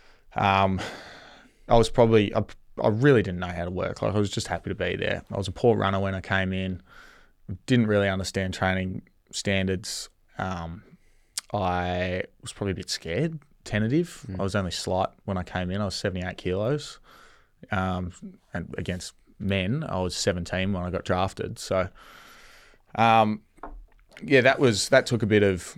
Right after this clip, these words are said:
Speaker 1: uh, adapting to, and Craigie was great and sort of laying it out, telling me how it is, which is how I like to be coached.
Speaker 2: Yeah.
Speaker 1: Um, Vossi's much the same. Like, I've had conversations with him where I'm like,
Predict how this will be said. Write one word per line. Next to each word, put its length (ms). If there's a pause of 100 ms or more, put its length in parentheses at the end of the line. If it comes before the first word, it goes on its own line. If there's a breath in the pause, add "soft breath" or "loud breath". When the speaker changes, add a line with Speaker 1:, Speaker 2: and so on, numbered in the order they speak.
(280)
Speaker 1:
uh, 360
adapting 460
to, 200
and 100
Craigie 300
was 120
great 360 (500)
and 160
sort 200
of 100 (600)
laying 360
it 80
out, 200
telling 240
me 80
how 200
it 60
is, 160
which 160
is 80
how 220
I 80 (320)
like 220
to 80
be 100
coached. 420
Speaker 2:
Yeah. 100 (520 loud breath)
Speaker 1:
Um, 340
Vossi's 360
much 180
the 80
same. 400 (280 soft breath)
Like, 100
I've 80
had 120
conversations 680
with 160
him 200
where 120
I'm 120
like, 200